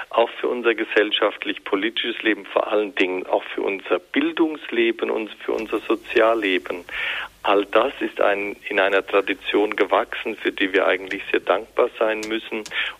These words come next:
und das weiterzutragen. Und ich gebe Ihnen ganz recht, Heimat ist wichtig, aber wodurch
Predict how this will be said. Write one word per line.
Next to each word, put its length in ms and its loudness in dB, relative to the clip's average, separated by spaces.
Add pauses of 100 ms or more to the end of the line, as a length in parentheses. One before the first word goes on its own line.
und 220 -4 (180)
das 160 4 (160)
weiterzutragen. 1080 0 (680)
Und 320 -8
ich 220 -6
gebe 260 2
Ihnen 160 0
ganz 380 2
recht, 380 0 (440)
Heimat 500 2 (240)
ist 160 -2 (220)
wichtig, 600 -6
aber 220 -6
wodurch 460 0